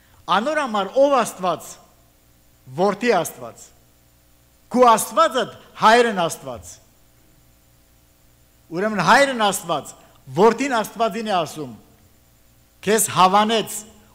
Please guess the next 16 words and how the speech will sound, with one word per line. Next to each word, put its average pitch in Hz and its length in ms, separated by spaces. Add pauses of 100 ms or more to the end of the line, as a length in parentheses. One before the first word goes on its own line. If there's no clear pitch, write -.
(120)
ուրախության 220 640
յուղով 214 400
օծեց, 220 440 (240)
քու 302 160 (140)
ընկերներդ 220 540
ավելի։ 180 380 (1500)
Մենք 226 340
Քրիստոսի 269 520 (160)
օծությունը 240 640
ունենք, 196 440 (1200)
բայց 185 240 (120)
բուն 349 260 (100)
օծությունը 269 560
Քրիստոս 240 480
ինքն 190 320
է։ - 20